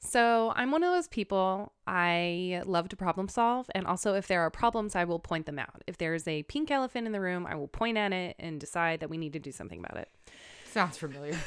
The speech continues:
Speaker 1: So, <laughs> so when we,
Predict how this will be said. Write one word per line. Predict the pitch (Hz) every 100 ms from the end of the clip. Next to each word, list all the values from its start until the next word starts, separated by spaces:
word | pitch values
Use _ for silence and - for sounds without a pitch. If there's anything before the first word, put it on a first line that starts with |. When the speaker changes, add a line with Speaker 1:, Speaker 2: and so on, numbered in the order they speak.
| 494
Speaker 1:
So, | 539 277 269 262 269 269 254 - -
<laughs> | 269 - 262
so | - - 247 240
when | 233 226 226
we, | 240 269 294